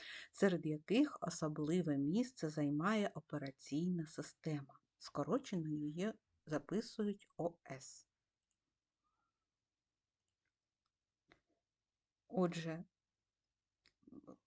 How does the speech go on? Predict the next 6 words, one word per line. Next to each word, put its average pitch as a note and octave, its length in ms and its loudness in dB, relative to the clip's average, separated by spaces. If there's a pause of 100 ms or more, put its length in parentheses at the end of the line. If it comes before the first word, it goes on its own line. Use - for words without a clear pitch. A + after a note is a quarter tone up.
(520)
до F3 280 4
груп E3+ 420 0
програмного D3+ 800 0
забезпечення D#3 1120 0 (2250)
відносяться E3 720 0
системне D#3 840 0